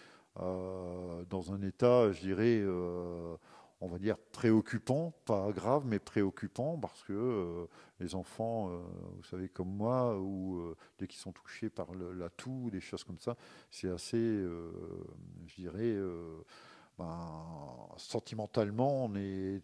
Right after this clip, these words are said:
on est touché. Alors, on a pris la décision de ce fait de fermer tout l'étage, euh, c'est-à-dire le rez-de-chaussée, euh, qui touche les maternelles. Et ensuite, euh, on a procédé à la désinfection mardi soir.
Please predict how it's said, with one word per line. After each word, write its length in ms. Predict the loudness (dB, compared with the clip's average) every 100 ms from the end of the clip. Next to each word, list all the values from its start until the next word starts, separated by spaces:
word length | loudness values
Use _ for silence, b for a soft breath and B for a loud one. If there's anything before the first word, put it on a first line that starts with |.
| -4
on 160 | 0
est 80 | 0
touché. 400 | -2 -8 -8 -8
Alors, 240 | -4 -2 0
on 80 |
a 80 | 2
pris 160 | 4 6
la 120 | 6
décision 580 | 6 0 -4 -2 -2 -2 B B B 0
de 120 | 0
ce 160 | 4
fait 420 | 2 4 4 4 0 -8 -14 -16 2
de 100 | 6
fermer 420 | 6 6 2 0 -6 _ _ _ _
tout 120 | -4
l'étage, 500 | 0 2 4 4 2 -2
euh, 340 | 0 0 0
c'est-à-dire 340 | -2 -4 -2 0
le 80 |
rez-de-chaussée, 600 | 0 -2 -2 -6 -2 -4 -4 B B B -12
euh, 180 | -8 -6
qui 140 | -8 -14
touche 280 | -14 -10 -6
les 160 | -6
maternelles. 640 | -4 -4 -6 -2 0 0 -2 B B B B 4
Et 440 | 8 10 10 6 2
ensuite, 680 | -2 -4 0 2 2 2
euh, 540 | 2 4 4 4 2 2
on 360 | 0 -2 -2 0
a 100 | 0
procédé 380 | 0 0 4
à 60 | 4
la 80 | 6
désinfection 840 | 2 0 -2 -2 -4 -6 -4 -2
mardi 480 | -2 -2 -2 -4 -8
soir. 680 | -6 2 4 6 4 0